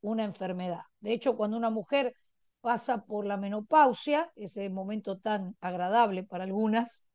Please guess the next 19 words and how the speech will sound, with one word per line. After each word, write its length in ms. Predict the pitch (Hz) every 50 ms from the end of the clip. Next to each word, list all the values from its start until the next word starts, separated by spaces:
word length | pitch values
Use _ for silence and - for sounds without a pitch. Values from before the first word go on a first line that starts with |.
| _
<laughs> 640 | 349 - - _ - - - _ - - - - _
y 80 | - 240
desagradable 880 | 233 240 226 - 247 202 196 208 208 202 208 226 254 254 247 233 214
para 260 | 196 - 202 233 240
otras, 680 | 240 233 277 277 - - 262 277 311 392 - - - _ _ _ _ _ _ _ _ _ _ _ _ _ _ _
el 220 | 226 233 247 269
hecho 320 | 330 359 349 - 381 349
de 240 | 320 311 302 294 -
que 320 | - 285 285 285 - - - _ _ _ _ _ _ _ _ _ _ _
pierdas 580 | - 285 302 339 359 359 339 302 370 349 254
los 260 | 254 262 269 277 262 254
miligramos 1160 | 262 269 285 277 262 262 269 254 254 302 311 311 302 285 240 208 190 180 - - - - _
de 160 | 196 180 214
estrógeno 920 | - - _ _ - 269 262 262 233 - - - 175 160 160 156 143 143 _ _ _ _ _ _ _ _ _
que 120 | _ 196 196
había 260 | 202 214 247 277 302
en 120 | 302 269
tu 140 | - 320 302
sangre, 680 | - - 381 359 330 302 269 262 254 254 262 262 277 -